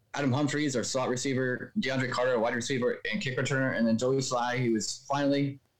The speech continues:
I believe, to be our answer at kicker. But all these guys, besides Joey Slye, 'cause he's technically a starter, they've all played as a backup slash role player. You know, they're put in when they needed, they're,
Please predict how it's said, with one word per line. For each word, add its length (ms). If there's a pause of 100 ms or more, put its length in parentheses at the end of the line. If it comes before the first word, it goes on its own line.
I 100
believe, 260
to 80
be 160
our 60
answer 260
at 80
kicker. 500 (480)
But 200
all 140
these 160
guys, 320
besides 380
Joey 240
Slye, 300
'cause 100
he's 160
technically 360
a 40
starter, 500
they've 180
all 200
played 560
as 180
a 40
backup 420
slash 220 (120)
role 180
player. 260
You 100
know, 140
they're 120 (140)
put 140
in 140
when 100
they 100
needed, 380
they're, 160